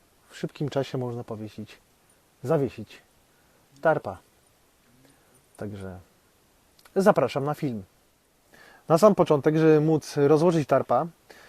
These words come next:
trzeba rozwiesić linkę pomiędzy dwoma drzewami. Ja w tym celu używam parakorda.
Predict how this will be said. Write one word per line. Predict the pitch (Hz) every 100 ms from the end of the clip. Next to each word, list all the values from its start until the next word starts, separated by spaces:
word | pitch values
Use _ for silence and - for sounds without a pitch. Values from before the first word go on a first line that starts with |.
| _
trzeba | - - 156 147 127 - _ _ _ _ _ _ _ -
rozwiesić | 120 160 196 175 185 - 135
linkę | 139 156 151 156 160 147 -
pomiędzy | 139 139 127 135 135 _ _ _
dwoma | 113 143 156
drzewami. | 143 135 131 98 82 _ _
Ja | 180 208
w |
tym | 185
celu | 165 170 160
używam | 147 143 131
parakorda. | 151 147 135 127 143